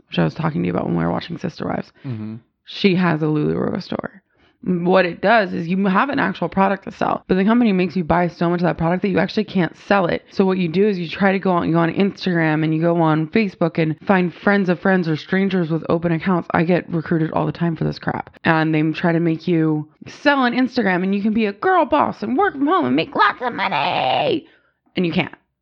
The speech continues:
Speaker 1: You're just making the people at the top lots of money. The only way to make money is to recruit more and more people under you, because then whatever they sell, you get a piece of.
Speaker 2: Yeah.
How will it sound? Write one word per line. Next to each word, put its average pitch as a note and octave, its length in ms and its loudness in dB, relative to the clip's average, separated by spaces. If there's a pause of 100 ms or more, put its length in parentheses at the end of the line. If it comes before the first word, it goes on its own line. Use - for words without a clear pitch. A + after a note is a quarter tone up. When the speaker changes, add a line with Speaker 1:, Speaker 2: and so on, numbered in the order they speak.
(120)
Speaker 1:
You're F#3+ 140 2
just F#3+ 140 -2
making F#3 240 0
the F3 40 -2
people D#3+ 240 -4
at D3 60 -2
the D3+ 60 -14
top - 280 -10
lots - 200 -8
of - 80 -10
money. - 320 -6
The G3 60 4
only G#3+ 140 4
way G#3 120 4
to F3 80 2
make E3 180 2
money F3+ 320 2
is D#3 140 -2
to E3+ 80 -2
recruit D#3+ 340 0
more E3 260 2
and D#3 80 2
more D3+ 180 0
people - 440 -2
under F#3+ 300 0
you, D4 360 0 (120)
because F#3+ 280 2
then F3 120 0
whatever D#3+ 260 2
they D#3+ 200 2
sell, D#3+ 340 -2
you E3+ 180 -2
get - 160 -2
a - 20 -2
piece - 360 -6
of. - 100 -4 (320)
Speaker 2:
Yeah. G#2+ 220 -4